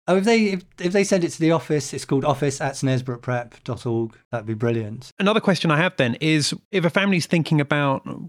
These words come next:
Speaker 2: where to spend their money, then sometimes people think to themselves, "Right, well, let's go for the independent route for secondary school, for the senior school, but actually let's go for the primary school, the free option,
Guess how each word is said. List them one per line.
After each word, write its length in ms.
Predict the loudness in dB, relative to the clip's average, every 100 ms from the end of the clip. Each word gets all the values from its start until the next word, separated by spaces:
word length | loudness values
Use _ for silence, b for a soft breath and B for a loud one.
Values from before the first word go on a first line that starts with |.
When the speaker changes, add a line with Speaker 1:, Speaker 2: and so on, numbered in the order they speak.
| -6
Speaker 2:
where 220 | 0 0
to 100 | 0
spend 280 | -2 0 0
their 80 | 0
money, 460 | 0 -2 -4 -8 b b b b b b -14
then 560 | -2 2 4 2 0 -6
sometimes 460 | -2 0 2 2 2
people 220 | 0 2
think 180 | 0 0
to 80 | 0
themselves, 400 | 2 2 2 2
"Right, 180 | 0
well, 140 | 2 2
let's 180 | 2 2
go 160 | 2
for 80 | 2
the 140 | 2
independent 500 | 2 2 0 0 -2
route 540 | -2 -2 -4 -6 -10 -10 _
for 400 | -6 -2 -2 -2
secondary 560 | -2 -2 -2 -2 -4
school, 440 | -4 -4 -4 -4 -8 _ _
for 140 | -6
the 80 | -6
senior 380 | -2 -2 -2 -4
school, 360 | -4 -4 -4 B B B -2
but 100 | -2
actually 360 | -2 -2 -2
let's 220 | -2 -4
go 220 | -2 0 0
for 120 | -2
the 80 | -4
primary 420 | -2 0 0 -4
school, 240 | -4 -6
the 80 | -4
free 220 | -4 -2
option, 480 | -4 -6 -6 -6